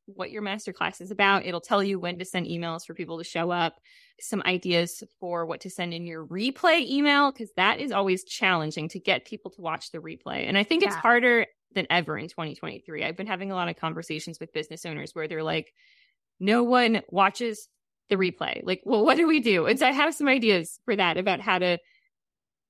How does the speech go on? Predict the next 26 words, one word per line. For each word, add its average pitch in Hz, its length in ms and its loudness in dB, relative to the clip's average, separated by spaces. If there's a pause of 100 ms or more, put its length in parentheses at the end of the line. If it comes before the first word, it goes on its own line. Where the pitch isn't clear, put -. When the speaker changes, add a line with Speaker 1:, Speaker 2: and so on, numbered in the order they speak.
Speaker 1:
send 214 340 4
out 196 140 4
your 190 140 -2
replay 175 460 0
and 170 180 -2
then 165 140 -2
encourage 165 580 -8
people - 540 -10
to 196 120 -14
watch - 280 -8
it, - 80 -8
'cause 330 140 -10
not 403 160 2
everyone's 190 380 0
gonna 156 140 -12
be 147 80 -8
able - 120 -8
to - 100 -12
show - 140 -8
up - 160 -8
live. - 320 -8
So 160 320 -8
the 294 80 -4
replay 370 360 6
is 247 160 0
important. - 640 -4